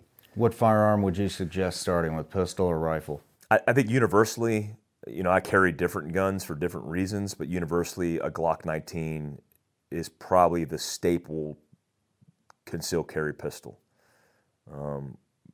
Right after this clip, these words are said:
Speaker 2: in contracting, we carry Glock seventeens typically, but Glock nineteens are, is the right frame size for most. It's the right size frame for concealment.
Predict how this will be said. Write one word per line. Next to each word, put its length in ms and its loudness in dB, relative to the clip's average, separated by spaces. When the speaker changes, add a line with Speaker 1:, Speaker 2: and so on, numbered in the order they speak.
Speaker 2:
in 100 -6
contracting, 580 0
we 80 -8
carry 260 -2
Glock 260 0
seventeens 640 -6
typically, 460 -6
but 280 -12
Glock 420 2
nineteens 840 -10
are, 300 -12
is 160 -10
the 80 0
right 300 0
frame 380 0
size 400 4
for 100 -8
most. 520 0
It's 180 -12
the 80 -10
right 300 -4
size 560 0
frame 340 -4
for 140 -12
concealment. 680 -4